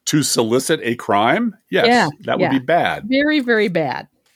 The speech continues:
Speaker 2: In local news, Governor J B Pritzker's campaign committee has given one point five million dollars to the Democratic Party of Illinois, one million dollars to the Senate Democrats,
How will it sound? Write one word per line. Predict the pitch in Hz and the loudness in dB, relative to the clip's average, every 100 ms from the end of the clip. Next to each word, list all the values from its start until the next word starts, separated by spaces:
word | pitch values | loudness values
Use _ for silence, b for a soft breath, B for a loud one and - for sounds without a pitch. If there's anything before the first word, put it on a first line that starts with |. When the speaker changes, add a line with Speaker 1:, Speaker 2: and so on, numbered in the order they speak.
| _ | _
Speaker 2:
In | 277 330 302 | 0 0 2
local | 403 392 359 | 0 2 2
news, | 302 339 349 330 262 | 2 2 2 2 2
Governor | - 262 269 254 | 0 -2 0 0
J | 269 262 | 2 2
B | 262 | 2
Pritzker's | - 339 - 302 - | 0 -2 0 -2 0
campaign | 285 247 - 277 320 | 0 0 0 0 0
committee | - 240 214 233 | 0 2 2 0
has | 214 196 | -2 -2
given | 214 208 190 160 | 0 0 0 0
one | 175 185 | -2 -2
point | 226 214 | -4 -4
five | - 220 226 | 0 0 2
million | 208 226 247 247 | 2 2 2 4
dollars | 254 269 - | 2 0 0
to | 269 | -2
the | 240 | 0
Democratic | 254 277 - 302 302 | 0 0 0 -2 0
Party | 320 320 330 | 0 2 2
of | 311 | 0
Illinois, | 330 320 370 403 185 | 0 -2 0 0 0
one | 170 202 233 | 2 2 4
million | 285 415 381 | 2 0 0
dollars | 294 254 247 | 2 2 2
to | 214 | -2
the | 185 | -4
Senate | - 202 208 | -2 -2 0
Democrats, | 180 190 185 190 185 175 | 0 0 0 2 2 0